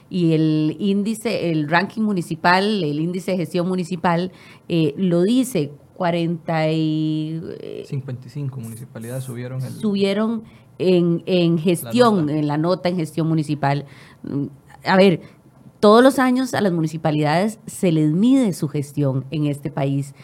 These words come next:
Speaker 1: Eh, a nivel internacional, cuando hablamos de autonomía, siempre nos dicen,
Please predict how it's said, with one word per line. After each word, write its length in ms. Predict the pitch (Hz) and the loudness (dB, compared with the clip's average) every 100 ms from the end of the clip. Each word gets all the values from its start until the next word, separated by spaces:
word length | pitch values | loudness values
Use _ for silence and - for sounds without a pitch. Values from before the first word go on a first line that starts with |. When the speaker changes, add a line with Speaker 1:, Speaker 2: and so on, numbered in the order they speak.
| - - | -20 -10
Speaker 1:
Eh, 600 | - 156 151 156 151 147 - 113 127 - - - - - - _ _ | -2 2 4 4 2 0 -4 -8 -10 -12 -18 -20 -20 -20 -20 _ _
a 80 | 185 | 2
nivel 200 | 196 196 | 4 4
internacional, 1000 | 240 240 240 202 196 156 170 202 240 - - - - - - | 2 2 2 2 2 2 4 4 2 -2 -6 -20 -20 -20 -4
cuando 360 | 185 160 160 | 0 2 2
hablamos 400 | 151 160 180 214 | 0 2 2 0
de 80 | 214 | 0
autonomía, 540 | 180 170 165 170 196 202 | 0 0 -2 0 0 0
siempre 260 | 202 190 | 0 0
nos 140 | 202 175 | -2 0
dicen, 340 | 196 - 151 | 0 0 -2